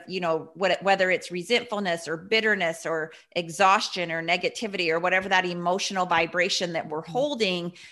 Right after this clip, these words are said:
Speaker 1: which is
Speaker 2: Right.
Speaker 1: then, like, having this massive ripple effect in our life. And I know that so many women are like, "I feel overwhelmed. I feel overwhelmed. I feel overwhelmed." But I actually think, and I wanna know what your thoughts are on this, Angela, I
Speaker 2: Mm-hmm.
Speaker 1: actually think that we're underwhelmed.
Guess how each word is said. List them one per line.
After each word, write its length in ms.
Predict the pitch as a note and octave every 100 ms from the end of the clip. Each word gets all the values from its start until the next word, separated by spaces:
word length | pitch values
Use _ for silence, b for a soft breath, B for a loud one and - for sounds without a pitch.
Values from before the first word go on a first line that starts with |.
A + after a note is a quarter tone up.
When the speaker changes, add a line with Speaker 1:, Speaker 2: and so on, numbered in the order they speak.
| B
Speaker 1:
which 180 | F#3+ E3+
is 120 | D#3+
Speaker 2:
Right. 80 | D#3+
Speaker 1:
then, 200 | G3+ G#3+
like, 200 | F#3+ F3
having 340 | G#3 F#3 F#3
this 200 | F3+ F3
massive 540 | F#3 F3+ F3 - F3+ E3+
ripple 400 | E3+ G3 F#3+ E3
effect 340 | E3 E3 E3+
in 60 | E3+
our 180 | D#3 D#3
life. 380 | E3 E3+ E3 -
And 120 | F3+
I 80 | F#3
know 200 | G#3+ D#4
that 200 | D3 -
so 220 | - F#3
many 280 | G#3 A3 G#3+
women 440 | F3 E3 E3+ E3+ -
are 180 | E3 -
like, 260 | D3 - -
"I 100 | E3+
feel 240 | - G3+
overwhelmed. 580 | A3 G#3+ G3+ G3 F3 E3
I 100 | D#3
feel 280 | - G#3+ G3
overwhelmed. 560 | F#3 F#3+ F#3 F3+ E3
I 100 | E3
feel 300 | E3 G3 F#3+
overwhelmed." 720 | F#3 F3+ E3+ F3 F3 D#3+ D#3 - B B B _
But 160 | - G3+
I 200 | F#3+ G3+
actually 600 | G3+ - - F4+ G4 G4+ G4
think, 260 | A3+ D#3+ F#3
and 100 | E3+
I 60 |
wanna 180 | G3 A3
know 180 | A#3 A3
what 160 | G3+
your 140 | F#3 F3+
thoughts 340 | F#3+ F3+ -
are 120 | E3+
on 180 | D#3+ D#3
this, 180 | D3+ -
Angela, 260 | G3 F#3+ D#3
I 120 | F#3
Speaker 2:
Mm-hmm. 80 | F#3+
Speaker 1:
actually 380 | G#3+ C#4+ C#4 B3+
think 260 | F#3 F#3
that 160 | F#3 D#3+
we're 180 | D#3 -
underwhelmed. 800 | D#3+ D#3 D#3 D3 C#3+ C#3+ D#3